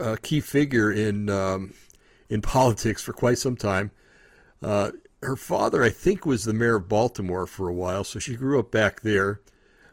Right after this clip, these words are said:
Uh, Italian-American family. Um, I hate to say that because it really puts a tarnish on our, um,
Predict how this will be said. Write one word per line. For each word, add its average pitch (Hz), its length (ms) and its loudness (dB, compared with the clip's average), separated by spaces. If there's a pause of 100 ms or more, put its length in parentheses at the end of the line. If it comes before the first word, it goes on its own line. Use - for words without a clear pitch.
Uh, 104 100 -2
Italian-American 120 920 0
family. 104 640 0 (240)
Um, 98 400 -4
I 95 60 -2
hate 110 180 -4
to - 80 -10
say 104 260 0
that 90 300 -6
because 98 260 -10
it 101 140 -14
really 120 160 -6
puts - 240 -10
a 92 60 -14
tarnish 101 500 -6
on 95 120 -6
our, 92 320 -6
um, 90 260 -6